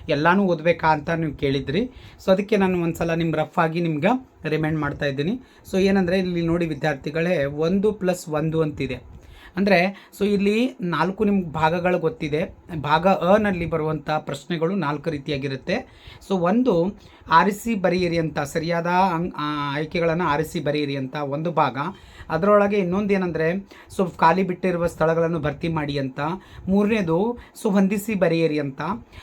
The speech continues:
ನೆಕ್ಸ್ಟ್ ನಾಲ್ಕನೇದು ಏನಂತಂದ್ರೆ, ಒಂದು ಅಂಕದ ಪ್ರಶ್ನೆಗಳಂತ. So ಇವೆಲ್ಲ ಸೇರಿ ಒಂದು ಅಂಕದ ಪ್ರಶ್ನೆ ಆಗಿರುತ್ತೆ. ಇದು ಭಾಗ ಒಂದರಲ್ಲಿ ಬರುವಂಥದ್ದು, ಹೌದಾ?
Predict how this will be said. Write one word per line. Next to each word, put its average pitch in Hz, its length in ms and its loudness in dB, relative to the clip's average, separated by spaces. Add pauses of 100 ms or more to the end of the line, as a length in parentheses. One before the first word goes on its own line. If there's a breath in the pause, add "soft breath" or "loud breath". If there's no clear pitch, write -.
(140 loud breath)
ನೆಕ್ಸ್ಟ್ 208 360 0
ನಾಲ್ಕನೇದು 196 560 2
ಏನಂತಂದ್ರೆ, 180 580 0
ಒಂದು 180 320 2
ಅಂಕದ 160 300 0
ಪ್ರಶ್ನೆಗಳಂತ. 135 680 -6 (500 loud breath)
So 220 60 -2
ಇವೆಲ್ಲ 190 380 2 (100)
ಸೇರಿ 202 460 0
ಒಂದು 175 360 2
ಅಂಕದ 165 340 0
ಪ್ರಶ್ನೆ 160 400 -6
ಆಗಿರುತ್ತೆ. 131 400 -6
ಇದು 170 120 -6
ಭಾಗ 175 260 -2
ಒಂದರಲ್ಲಿ 165 540 0
ಬರುವಂಥದ್ದು, 139 580 -4
ಹೌದಾ? - 580 -4